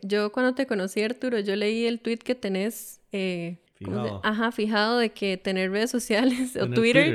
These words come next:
Speaker 2: Twitter.
Speaker 1: es el acto más masoquista <laughs> posible.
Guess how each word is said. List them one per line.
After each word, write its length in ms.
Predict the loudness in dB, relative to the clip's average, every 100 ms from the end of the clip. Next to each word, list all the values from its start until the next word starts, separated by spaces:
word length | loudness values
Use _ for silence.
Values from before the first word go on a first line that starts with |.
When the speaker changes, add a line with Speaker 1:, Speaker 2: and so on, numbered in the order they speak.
| -2
Speaker 2:
Twitter. 220 | -8 -2
Speaker 1:
es 200 | 0 2
el 120 | 4
acto 260 | 2 2 0
más 220 | 2 2
masoquista 840 | 2 2 2 4 4 4 2 0 0 -16
<laughs> 140 | 2
posible. 480 | 2 4 2 4